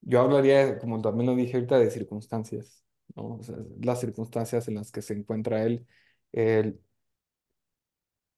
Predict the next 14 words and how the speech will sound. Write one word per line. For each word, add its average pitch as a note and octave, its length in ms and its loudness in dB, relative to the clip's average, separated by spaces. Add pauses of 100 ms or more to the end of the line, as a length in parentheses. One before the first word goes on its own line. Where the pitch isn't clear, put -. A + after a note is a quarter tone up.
(180)
el B2 160 4
tema E3+ 280 6
de D#3 60 4
la A#2+ 260 4
toxicidad B2 680 2
o D3 160 6
de A#2 120 4
llamar B2 380 0
masculinidad A#2+ 640 -4
tóxica, B2 640 -4
eh, - 240 -10
entiendo C3 600 2
el D#3 80 6
objetivo, - 680 -2